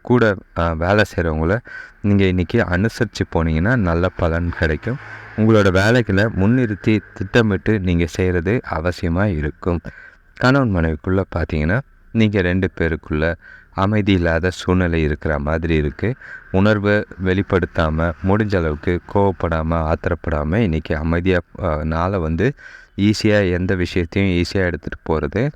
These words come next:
நல்லதா இருக்கும். இல்லைன்னா தேவையில்லாத பிரச்சனைகள் ஏற்படும்.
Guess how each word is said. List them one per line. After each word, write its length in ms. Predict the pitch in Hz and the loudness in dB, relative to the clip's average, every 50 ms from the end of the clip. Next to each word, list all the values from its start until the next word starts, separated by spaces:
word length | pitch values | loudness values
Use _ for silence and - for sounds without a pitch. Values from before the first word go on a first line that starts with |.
| - - | -8 -6
நல்லதா 480 | - 87 82 80 82 82 90 92 90 | -2 -2 0 0 0 0 2 2 2
இருக்கும். 400 | 82 76 76 - - 135 151 170 | 0 0 -2 -4 -4 -4 -4 -2
இல்லைன்னா 400 | 113 95 90 82 80 80 92 120 127 - | -2 0 0 0 0 2 0 0 -2 -2
தேவையில்லாத 520 | - 80 76 76 76 76 73 76 82 104 - _ | -4 -4 -2 -2 -2 -2 -2 -2 -2 -4 -4 _
பிரச்சனைகள் 500 | - 76 - - - 78 71 76 90 110 - | -4 -4 -4 -4 -4 -4 -2 -2 -4 -4 -4
ஏற்படும். 520 | - 87 78 71 - - 80 78 80 85 | -4 -4 -4 -4 -4 -6 -4 -2 -2 -4